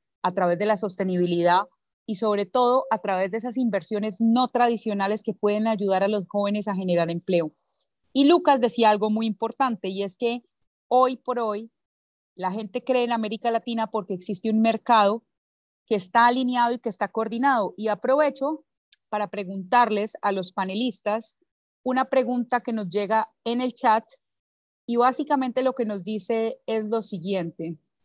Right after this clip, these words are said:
Eh, efectivamente, pues se habla y me dicen,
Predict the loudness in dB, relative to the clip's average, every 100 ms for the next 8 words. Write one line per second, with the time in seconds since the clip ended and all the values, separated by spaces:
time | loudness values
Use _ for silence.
0 | _ _ -6 -2 0 0 0 -2 -6 _
1 | _ _ _ _ -6 -4 -2 2 4 4
2 | 2 0 -2 0 2 6 4 4 -2 -4
3 | _ -14 -8 -6 -6 -8 -12 -14